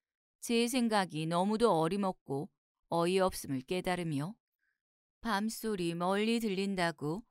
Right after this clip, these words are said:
학교 이웃집에서 이야기를 하거나 또는 딴방에 사는 제 동무들의 잠꼬대로만 여겨서 스스로 안심하고 그대로 자버리기도 하였다. 그러나 이 수수께끼가 풀릴 때는 왔다.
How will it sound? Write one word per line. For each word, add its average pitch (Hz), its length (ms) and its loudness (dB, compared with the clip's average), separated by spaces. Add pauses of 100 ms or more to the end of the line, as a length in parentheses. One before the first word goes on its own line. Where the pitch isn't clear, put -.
(420)
학교 285 400 -4
이웃집에서 196 840 -2
이야기를 196 540 0
하거나 160 500 -4 (440)
또는 165 380 -4 (540)
딴방에 220 640 0
사는 214 420 0
제 190 240 0
동무들의 175 580 -2
잠꼬대로만 180 840 -2
여겨서 170 600 -6 (640)
스스로 277 360 0
안심하고 175 800 -2
그대로 180 400 -6
자버리기도 180 680 -4
하였다. 185 560 -4 (760)
그러나 202 440 -2 (600)
이 233 240 2
수수께끼가 233 920 -4
풀릴 247 380 -4
때는 147 320 -2
왔다. 156 580 -6